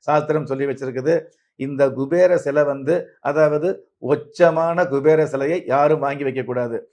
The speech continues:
ஒரு சில பேர் வந்து பாத்தீங்கன்னா, குபேர சிலை வாங்கி வச்சிருப்பாங்க. கம்பெனியவோ அல்லது வியாபார நிறுவனத்தையோ சுத்தம் பண்ணும் பொழுது ஏதாவது ஒரு வகையில அது வந்து தவறி கீழே விழுந்து ஒரு சிறு ஒச்சமாயிருக்கும். ரொம்ப நாள் பயன்படுத்தின அந்த குபேர சிலை வந்து சிறு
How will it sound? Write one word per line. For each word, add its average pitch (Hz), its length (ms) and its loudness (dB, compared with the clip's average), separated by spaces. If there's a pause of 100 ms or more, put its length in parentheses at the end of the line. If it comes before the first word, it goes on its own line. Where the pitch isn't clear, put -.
(220)
ஒரு 151 160 -2
சில 143 160 -2
பேர் 175 160 4
வந்து 151 160 -6
பாத்தீங்கன்னா, 147 340 -2 (180)
குபேர 151 260 4 (120)
சிலை 156 200 2
வாங்கி 147 220 -2
வச்சிருப்பாங்க. 131 520 -4 (400)
கம்பெனியவோ 156 580 0 (140)
அல்லது 143 260 0
வியாபார 165 400 6
நிறுவனத்தையோ 151 500 -2 (100)
சுத்தம் 147 280 -4
பண்ணும் 143 240 -4
பொழுது 147 200 -2 (380)
ஏதாவது 165 360 2
ஒரு 147 140 0
வகையில 160 280 0
அது 151 160 -2
வந்து 151 160 -2 (300)
தவறி 160 320 4 (100)
கீழே 156 240 0
விழுந்து 143 260 -4 (280)
ஒரு 147 100 0 (100)
சிறு 170 200 2 (180)
ஒச்சமாயிருக்கும். 131 640 -2 (720)
ரொம்ப 151 200 0 (120)
நாள் 175 260 2
பயன்படுத்தின 156 580 0
அந்த 139 180 -2
குபேர 156 320 2
சிலை 143 200 0
வந்து 139 160 -4 (160)
சிறு 156 240 -2